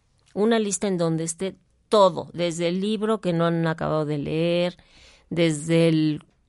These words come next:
compromiso de empezar a hacer ejercicio. O sea, escriban todo en una hoja para que les sea más fácil empezar a concluir cosas que tú te comprometiste. Porque cada vez que pasas por el lugar,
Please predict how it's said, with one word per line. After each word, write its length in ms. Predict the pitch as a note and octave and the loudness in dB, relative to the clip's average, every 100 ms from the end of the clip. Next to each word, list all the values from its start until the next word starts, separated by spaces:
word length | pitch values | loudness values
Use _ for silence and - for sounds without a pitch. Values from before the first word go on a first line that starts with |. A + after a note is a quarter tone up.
| _ | _
compromiso 720 | - D#3+ E3 E3 F3+ F#3 G3 | -2 -2 0 2 2 2 0
de 80 | F3 | -2
empezar 320 | C#3+ C#3+ D#3+ | -2 -4 -4
a 40 | D#3 | -4
hacer 200 | D#3 D3 | -4 -8
ejercicio. 720 | C3+ C3+ - F3+ E3 F#3+ D3+ | -10 -10 -8 -6 -6 -6 -6
O 40 | |
sea, 180 | - F#3 | -6 -8
escriban 560 | - E3 - G#3+ A3+ A3 | -6 -6 -4 -4 -2 -4
todo 460 | - A3 A3+ A3+ G#3 | -4 -2 -2 -2 -4
en 80 | |
una 280 | F#3+ F#3+ F3 | -4 -4 -4
hoja 300 | C#3+ C3+ C3+ _ _ _ _ _ _ | -6 -8 -16 _ _ _ _ _ _
para 200 | F#3 F3+ | -2 -2
que 100 | F#3 | 0
les 160 | F3+ F3 | -4 -2
sea 180 | G#3+ G#3+ | -2 -2
más 220 | A3+ - | -2 -4
fácil 380 | G3 G3 G3+ - | -6 -4 -6 -4
empezar 760 | F3 E3 F#3 F3 - G3+ A3+ - | -4 -4 -4 -4 -2 -4 -6 -10
a 120 | F#3 | -10
concluir 640 | - E3 E3 D#3+ E3 E3+ E3 | -6 -6 -4 -4 -4 -6 -8
cosas 640 | F#3 F#3 - C#3+ - - _ _ _ _ _ | -8 -8 -8 -14 -16 -20 _ _ _ _ _
que 120 | - | -12
tú 280 | E3 - G3 | -12 -8 -10
te 140 | G3 F#3 | -8 -10
comprometiste. 880 | D#3 C#3 C#3+ C#3 C#3 C#3 - - _ | -10 -8 -10 -10 -12 -16 -16 -20 _
Porque 240 | E3+ E3+ F#3 | -14 -12 -8
cada 220 | A#3 B3 | -6 -4
vez 140 | A#3+ A#3+ | -6 -6
que 120 | A3 | -8
pasas 460 | - A3 G#3+ E3 E3 | -6 -6 -6 -12 -14
por 180 | D#3+ D#3 | -10 -6
el 80 | E3 | -6
lugar, 460 | E3 F3+ F#3+ A#3 | -6 -6 -8 -10